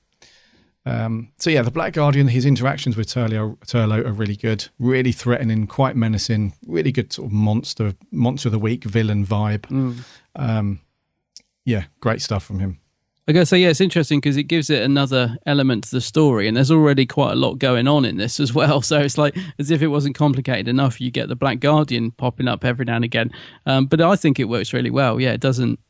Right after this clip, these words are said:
Speaker 2: doesn't sort of, like you said, it doesn't take you out of the story,
Speaker 1: Mm-hmm.
Speaker 2: um, as much as you'd think it might. So, yeah, and great casting. Yeah, I
Speaker 1: Yeah.
Speaker 2: like him. He is scary. He's the sort of bloke, I, I think if you met him at a convention, you,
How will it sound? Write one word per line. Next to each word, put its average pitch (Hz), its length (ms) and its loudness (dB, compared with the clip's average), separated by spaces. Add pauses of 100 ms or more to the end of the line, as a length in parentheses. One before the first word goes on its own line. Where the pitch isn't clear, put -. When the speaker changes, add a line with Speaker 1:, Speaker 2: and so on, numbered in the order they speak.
Speaker 2:
doesn't 127 280 0
sort 127 280 0
of, 117 180 -6 (380)
like 160 160 4
you 180 80 2
said, 151 160 4
it 139 80 2
doesn't 165 300 2
take 160 280 -4
you 156 100 4
out 175 180 2
of 143 60 -4
the 139 60 2
story, 117 720 -4
Speaker 1:
Mm-hmm. 139 220 2
Speaker 2:
um, 117 280 0
as 120 120 -4
much 147 200 4
as 139 160 0
you'd 135 140 -4
think 143 260 2
it 131 120 -2
might. 123 400 -2
So, 117 260 -2 (320)
yeah, 123 200 2 (180)
and 147 160 2
great 151 260 2
casting. 117 540 -8 (140)
Yeah, 120 300 -8
I 110 60 -4
Speaker 1:
Yeah. 98 80 -2
Speaker 2:
like 127 160 -4
him. 135 80 0
He 226 220 6
is 220 80 4
scary. 214 400 2
He's 139 140 2
the 196 60 -2
sort 208 200 -2
of 175 80 -4
bloke, 180 260 2
I, 160 140 0 (340)
I 160 60 -2
think 180 160 4
if 156 100 2
you 156 80 8
met 175 220 6
him 147 160 4
at - 80 -4
a - 20 -14
convention, 151 480 2
you, 131 200 0